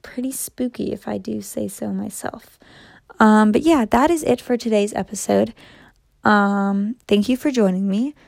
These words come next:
To this week's, or this season's theme is true crime.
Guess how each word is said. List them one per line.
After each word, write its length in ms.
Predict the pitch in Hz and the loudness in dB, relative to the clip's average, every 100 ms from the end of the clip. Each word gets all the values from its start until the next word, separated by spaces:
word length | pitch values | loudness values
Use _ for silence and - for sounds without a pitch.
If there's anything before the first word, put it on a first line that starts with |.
| _ _ _ - - | _ _ _ -20 -2
To 240 | 226 208 - | 2 2 2
this 300 | 196 202 - | -2 -2 0
week's, 300 | 233 226 - | -2 -2 -2
or 140 | - 202 | 2 4
this 180 | 240 | 4
season's 440 | - 254 233 226 - | 2 0 2 0 -2
theme 380 | - 190 202 247 | -4 -2 -2 -2
is 320 | 202 214 233 | -2 0 -2
true 260 | - - 202 | -6 -4 -4
crime. 500 | - 196 208 240 311 | -2 -4 -2 -2 -6